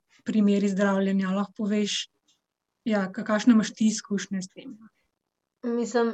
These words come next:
Speaker 2: jaz vse, karkoli človek naredi na sebi, smatram kot uspešno in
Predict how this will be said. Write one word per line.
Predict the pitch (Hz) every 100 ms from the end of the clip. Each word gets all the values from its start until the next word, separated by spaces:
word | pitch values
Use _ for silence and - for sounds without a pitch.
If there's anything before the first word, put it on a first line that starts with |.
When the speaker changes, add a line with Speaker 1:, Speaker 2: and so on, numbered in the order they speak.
| - -
Speaker 2:
jaz | 254 262 269 - - 254 - -
vse, | 220 202 - 311 339
karkoli | 311 302 - 277
človek | 277 262 269 285 -
naredi | 262 226 208 190 240
na | 269 247
sebi, | - - 226 247 196 180 170 -
smatram | - - 226 247 254 240 226
kot | 220 202 202
uspešno | 196 170 - 247 - 165 - -
in | 170